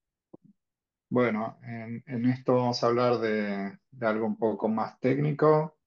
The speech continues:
em, que tiene que ver con, con despliegues de, de, de sondas y de servidores de D N S.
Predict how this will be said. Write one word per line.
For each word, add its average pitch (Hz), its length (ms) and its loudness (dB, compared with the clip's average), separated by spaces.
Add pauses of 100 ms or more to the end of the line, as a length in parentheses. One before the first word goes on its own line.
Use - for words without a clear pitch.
(120)
em, 101 960 -6 (1160)
que 131 120 6
tiene 131 260 4
que 127 120 4
ver 131 340 4
con, 98 760 -2 (580)
con 104 200 0
despliegues 120 760 4
de, 101 560 0
de, 110 420 -8 (300)
de 104 200 0
sondas 156 760 2
y 117 100 -6
de 107 180 -8
servidores 110 1120 -4
de 104 140 -6
D 107 120 -2
N 98 260 -12
S. - 240 -16